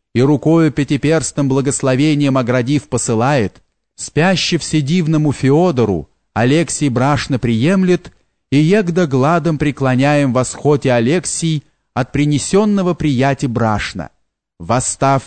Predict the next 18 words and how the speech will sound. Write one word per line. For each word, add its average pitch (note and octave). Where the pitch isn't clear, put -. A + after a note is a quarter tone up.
Феодор, B2+
удержа D3
его C#3+
за D3
руку A#2
и B2+
рече: B2+
"Не D3+
прикасайся E3+
приносимым, D3
не D3+
видишь F3+
ли F3
змея D#3
черного D#3
на C3+
брашне B2
лежаща?" A2+